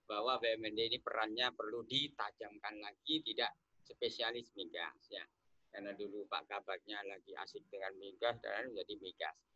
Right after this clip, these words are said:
Ke depan kita udah berubah, dan insya Allah kalau di G S M-nya sebagai holding company itu sudah bermacam-macam waktu saya bikin perdanya, siapa ta-, tapi kalau ada perubahan saya nggak tahu.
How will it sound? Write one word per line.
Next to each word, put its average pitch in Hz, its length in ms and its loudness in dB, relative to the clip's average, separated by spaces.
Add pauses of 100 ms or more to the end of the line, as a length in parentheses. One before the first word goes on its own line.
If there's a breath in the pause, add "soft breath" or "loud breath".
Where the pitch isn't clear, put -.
(200)
Ke 117 80 2
depan 143 320 8
kita 123 240 4
udah 113 160 6
berubah, 139 400 8
dan 170 160 10
insya 170 240 8
Allah 202 160 12 (320 loud breath)
kalau 160 240 12
di 143 240 4
G 147 160 10
S 147 320 4
M-nya 139 400 6
sebagai 127 640 8 (240)
holding 143 400 10
company 120 880 6
itu 156 240 0
sudah 123 320 6
bermacam-macam 117 880 4
waktu 113 320 0
saya 110 160 2
bikin 107 320 0 (160)
perdanya, 101 640 4
siapa 107 320 0
ta-, - 160 -16 (240)
tapi 135 240 6
kalau 127 160 12
ada 120 160 10
perubahan 120 400 6
saya 113 160 2
nggak 101 160 4
tahu. 92 240 2